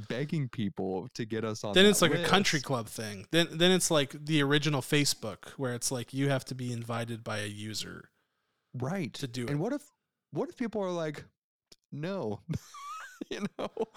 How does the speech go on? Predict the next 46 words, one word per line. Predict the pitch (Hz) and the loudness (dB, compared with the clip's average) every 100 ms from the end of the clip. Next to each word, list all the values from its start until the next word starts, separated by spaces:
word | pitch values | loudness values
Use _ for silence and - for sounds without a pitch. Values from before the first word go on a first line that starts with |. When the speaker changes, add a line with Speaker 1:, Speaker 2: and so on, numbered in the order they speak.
| - - | 0 8
Speaker 2:
Yeah, | 156 | 10
Speaker 1:
What | 135 | 10
if | |
they | 165 165 | 8 8
just | - | 8
don't | 170 151 | 8 8
Speaker 2:
rejected. | 143 117 | 2 2
Speaker 1:
think | 151 - | 0 -6
we're | 117 | -8
cool | - 190 254 | -4 -4 -2
enough, | 208 78 - - - 208 | -4 -6 -8 -12 -18 -8
right? | 127 214 359 359 _ _ _ _ _ - | -4 -2 -2 -4 _ _ _ _ _ 0
Speaker 2:
I | 151 | 4
know. | 151 131 | 6 6
It's | 123 - | 2 4
gonna | 151 | 6
bring | 147 147 | 6 8
back | 151 143 | 8 6
a | 139 | 6
bunch | 147 143 | 4 4
of | 139 | 4
old | 143 131 | 4 6
feelings, | 156 156 135 123 | 6 6 6 0
Kirk. | - 139 127 | 2 0 2
It's | 135 143 | 0 2
not | 135 | 2
gonna | 143 135 | 2 0
be | 123 | 2
good. | 135 113 - | 2 2 0
It's | - | -2
not | 147 | 0
gonna | 147 | 0
be | 135 | 2
good | 143 | 0
for | - 131 | 4 2
our | |
mental | 135 160 180 | 4 6 8
health. | 160 165 156 | 8 6 4
It's | 139 | -2
not | 143 139 | -2 -2
gonna | 139 | -2
be | 131 | 0
good | 135 | 0
for | - 127 | 2 0
anything. | 113 - 160 | 0 0 -2
Speaker 1:
<laughs> | - | -4